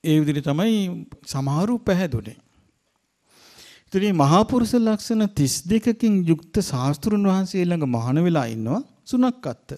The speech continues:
පැහැදුනේ නැහැ. ඒ වගේම බුදුරජාණන් වහන්සේට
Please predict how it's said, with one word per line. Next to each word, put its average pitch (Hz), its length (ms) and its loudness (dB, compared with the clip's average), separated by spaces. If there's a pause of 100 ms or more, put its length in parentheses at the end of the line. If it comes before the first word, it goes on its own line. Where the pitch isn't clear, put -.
(1300)
පැහැදුනේ 120 460 -6
නැහැ. 151 240 -16 (1300)
ඒ 156 180 6
වගේම 156 480 4 (680)
බුදුරජාණන් 143 760 4
වහන්සේට 127 600 -2